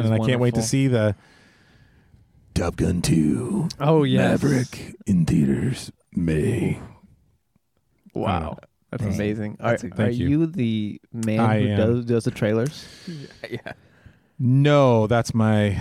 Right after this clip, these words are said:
Speaker 2: um, protege. I've taught him,
Speaker 1: Ah.
Speaker 2: I taught him everything he knows.
Speaker 3: Oh.
Speaker 1: Wow.
Speaker 2: I am
Speaker 1: Okay.
Speaker 2: his inspiration.
Speaker 1: That's amazing. Can't
Speaker 2: Not
Speaker 1: believe
Speaker 2: really.
Speaker 1: it.
Speaker 2: No, that's not true.
Speaker 1: <laughs>
Speaker 2: I cannot tell a lie. <laughs>
Speaker 1: Oh, okay. You should have seen us try and tell lies a few weeks ago. That was crazy.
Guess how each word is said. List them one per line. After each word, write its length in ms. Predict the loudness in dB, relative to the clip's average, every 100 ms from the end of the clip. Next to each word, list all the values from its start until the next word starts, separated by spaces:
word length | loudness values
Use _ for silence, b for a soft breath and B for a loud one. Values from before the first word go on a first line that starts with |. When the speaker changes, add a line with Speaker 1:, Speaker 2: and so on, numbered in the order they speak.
| B B B
Speaker 2:
um, 540 | -4 -4 -4 -6 -8 -12 _ _
protege. 420 | 0 0 -2 -8 -12 _ _
I've 100 | -2
taught 260 | 0 0 0
him, 60 |
Speaker 1:
Ah. 100 | 0
Speaker 2:
I 60 | 0
taught 180 | 0 -2
him 80 | -4
everything 280 | -6 -10 -12
he 40 |
knows. 200 | -12 -8
Speaker 3:
Oh. 300 | -2 0 -2 -6 -14
Speaker 1:
Wow. 640 | -10 -6 -6 -8 -10 -16 -20 _ _ _ _ -4
Speaker 2:
I 100 | -2
am 100 | 0
Speaker 1:
Okay. 80 | 0
Speaker 2:
his 140 | 0
inspiration. 560 | -2 -6 -10 -10 -12 -16 -18 _
Speaker 1:
That's 220 | -12 -10 -6
amazing. 520 | -2 0 0 -4 -8 _ _ _ _ _ _ _ _ _ -20
Can't 160 | -8 -4
Speaker 2:
Not 120 | -2
Speaker 1:
believe 140 | -4 -6
Speaker 2:
really. 100 | -6
Speaker 1:
it. 40 |
Speaker 2:
No, 160 | -8 -8 -12
that's 180 | -10
not 100 | -8
true. 160 | -8 -4 -4
Speaker 1:
<laughs> 1000 | -4 -8 -20 -20 _ _ -10 -8 -8 -6
Speaker 2:
I 160 | -4
cannot 360 | -4 -4 -2 -4
tell 140 | -4
a 40 | -6
lie. 200 | -8 -14
<laughs> 80 | _
Speaker 1:
Oh, 1000 | -6 0 2 2 2 4 2 4 4 4 4
okay. 420 | 2 -2 -2 -4
You 180 | -4 -4
should 160 | -2 -2
have 100 | -2
seen 180 | -2
us 140 | -2 -4
try 200 | -2 -2
and 140 | -2
tell 300 | -2 0 0
lies 380 | 0 0 0 -2
a 60 | -8
few 260 | -4 -2
weeks 260 | -2 -6 -10
ago. 220 | -6 -4
That 100 | -4
was 140 | -6 -6
crazy. 480 | -6 -6 -6 -10